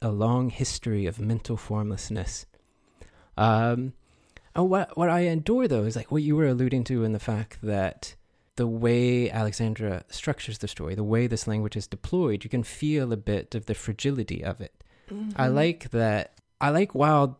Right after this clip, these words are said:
Speaker 1: that language, the language from Dancing Master, can seem less vulnerable and self-conscious, it's, it's actually the exacting assuredness of that voice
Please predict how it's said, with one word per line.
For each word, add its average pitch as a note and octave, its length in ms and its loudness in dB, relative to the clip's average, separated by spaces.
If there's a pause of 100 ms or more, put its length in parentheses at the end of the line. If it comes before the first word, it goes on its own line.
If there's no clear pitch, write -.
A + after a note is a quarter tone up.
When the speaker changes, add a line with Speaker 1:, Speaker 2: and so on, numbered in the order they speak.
Speaker 1:
that C#3+ 240 0
language, B2 500 0
the G#2+ 80 -2
language A2 240 0
from A2 80 -2
Dancing G#2+ 340 -2
Master, G2 300 -4
can A2 180 -4
seem A#2 500 2
less A#2 280 0
vulnerable G#2 420 -4
and G2 100 -4
self-conscious, A2 760 -6
it's, G#2+ 220 -4
it's A#2 140 -6
actually A2 680 -2 (520)
the B2+ 140 2
exacting A#2+ 580 0
assuredness B2+ 580 -2
of G2+ 120 -6
that G#2 240 -2
voice F#2+ 520 -4